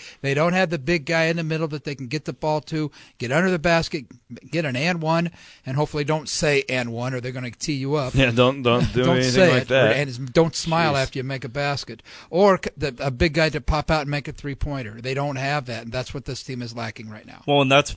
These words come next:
Speaker 3: that's part of the reason why they played so well against Texas Tech
Speaker 1: Yeah.
Speaker 3: is they didn't need one guy. You know, it's like, it seemed like that game,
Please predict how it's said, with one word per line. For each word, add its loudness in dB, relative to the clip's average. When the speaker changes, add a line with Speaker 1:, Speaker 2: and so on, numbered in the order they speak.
Speaker 3:
that's -4
part 2
of 0
the -2
reason -4
why -2
they -4
played -6
so -6
well -6
against -10
Texas -8
Tech -2
Speaker 1:
Yeah. -4
Speaker 3:
is -6
they -2
didn't 0
need -2
one -4
guy. 0
You -8
know, -4
it's -8
like, -6
it -20
seemed 0
like -4
that 0
game, -6